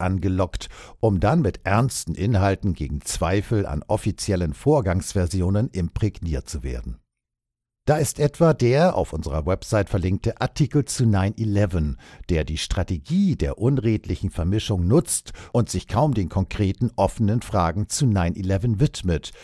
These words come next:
dafür das Attentat aber unseriös mit der Mondlandung verknüpft. Und wie bei so vielen Ereignissen, die die Welt dauerhaft veränderten, ob Mondlandung, Präsidentenmord oder Klimawandel,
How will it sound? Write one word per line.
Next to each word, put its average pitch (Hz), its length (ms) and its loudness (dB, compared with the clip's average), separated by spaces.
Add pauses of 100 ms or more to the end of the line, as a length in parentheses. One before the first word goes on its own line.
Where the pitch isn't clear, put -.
(140)
dafür 101 340 4
das - 260 -2
Attentat 131 560 -2
aber 107 280 0
unseriös 117 800 2
mit 120 160 -4
der 117 80 2
Mondlandung 82 800 2
verknüpft. - 800 -8 (480)
Und 101 340 2
wie 92 140 -4
bei 80 260 0
so 80 220 -4
vielen 160 420 0
Ereignissen, 95 840 -2
die 78 140 -6
die 73 160 -6
Welt 98 380 -2
dauerhaft 95 520 0
veränderten, 127 800 2 (240)
ob - 340 -2
Mondlandung, 95 920 0
Präsidentenmord 95 1040 -2
oder 110 220 0
Klimawandel, 95 840 0